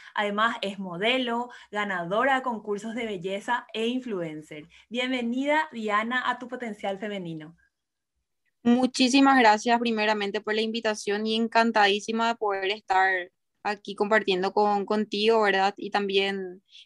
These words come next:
Speaker 2: con las personas que van a estar viendo este, este video, ¿verdad? Estoy muy contenta y nada, estoy abierta a todas las preguntas que me hagas.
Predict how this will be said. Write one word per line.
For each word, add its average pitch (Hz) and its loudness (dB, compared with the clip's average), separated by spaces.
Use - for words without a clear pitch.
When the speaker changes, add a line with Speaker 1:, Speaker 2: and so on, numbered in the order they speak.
Speaker 2:
con 208 4
las 208 4
personas 196 2
que 208 2
van 190 4
a 202 0
estar 196 2
viendo 190 0
este, 190 -2
este 202 2
video, 196 4
¿verdad? 190 2
Estoy 208 2
muy 220 4
contenta 226 2
y 220 -4
nada, 190 0
estoy 202 -2
abierta 208 0
a 202 -10
todas 214 2
las 233 -2
preguntas 208 -4
que 208 2
me 208 0
hagas. 190 0